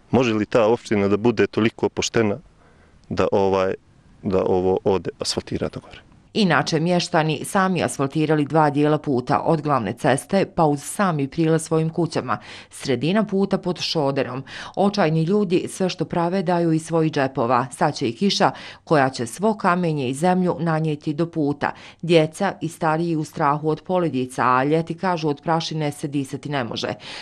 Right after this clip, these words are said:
Speaker 2: Još jedna od tutinskih i dobro poznatih priča kojima, barem za sad, kraja nema.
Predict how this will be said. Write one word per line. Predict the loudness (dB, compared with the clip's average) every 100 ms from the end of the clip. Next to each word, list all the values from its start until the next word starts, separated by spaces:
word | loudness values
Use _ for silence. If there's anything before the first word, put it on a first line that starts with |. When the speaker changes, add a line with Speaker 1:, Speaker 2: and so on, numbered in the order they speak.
| -10
Speaker 2:
Još | 0 2 2 0
jedna | -2 0 -2 -2
od | -8 -6
tutinskih | -6 -4 -4 -4 -4 -4 -2
i |
dobro | 0 0 0
poznatih | -4 -4 -4 -4 -6 -4
priča | -4 -4 -4 -4
kojima, | -2 -2 -2 -2 -2
barem | -2 -4 -6
za | 0 0
sad, | 2 -2 -2 -16 -20 -10
kraja | -6 -4
nema. | -4 -4 -2 -4